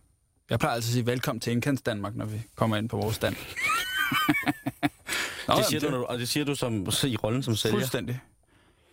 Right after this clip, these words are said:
Speaker 1: Det er jo, øh, min, ham, der har stiftet firmaet, Frederik der, han siger, at, at jeg er den vigtigste, øh,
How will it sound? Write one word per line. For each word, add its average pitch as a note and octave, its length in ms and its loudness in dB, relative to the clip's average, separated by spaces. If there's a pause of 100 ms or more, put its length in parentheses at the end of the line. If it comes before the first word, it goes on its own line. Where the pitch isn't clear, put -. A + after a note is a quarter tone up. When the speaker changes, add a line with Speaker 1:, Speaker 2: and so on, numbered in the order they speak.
(160)
Speaker 1:
Det D3+ 60 6
er D#3 40 4
jo, C#3+ 280 2
øh, G#2+ 1000 -4
min, A#2 460 4 (400)
ham, C3+ 300 2
der C3+ 140 -2
har A2+ 120 -2
stiftet D3 380 -2
firmaet, C#3 560 -2 (140)
Frederik D#3 440 0
der, D#3 160 4 (320)
han D#3 240 4
siger, D#3 320 2
at, B2 120 -2 (420)
at B2+ 240 2
jeg C#3 80 4
er C#3+ 40 0
den C#3 240 2
vigtigste, D3+ 480 -2
øh, G#2+ 580 -4